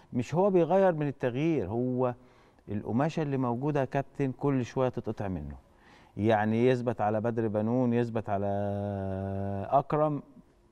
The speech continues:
الاتنين شكرا. يروح مدخل هاني تاني،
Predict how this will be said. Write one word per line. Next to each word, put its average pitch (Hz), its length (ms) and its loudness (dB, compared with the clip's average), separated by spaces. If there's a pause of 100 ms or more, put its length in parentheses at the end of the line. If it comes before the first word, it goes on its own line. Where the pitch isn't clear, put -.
(240)
الاتنين 98 460 -6
شكرا. - 320 -10 (580)
يروح 92 260 -6
مدخل 95 440 -6 (120)
هاني 101 240 -2
تاني، 92 300 -4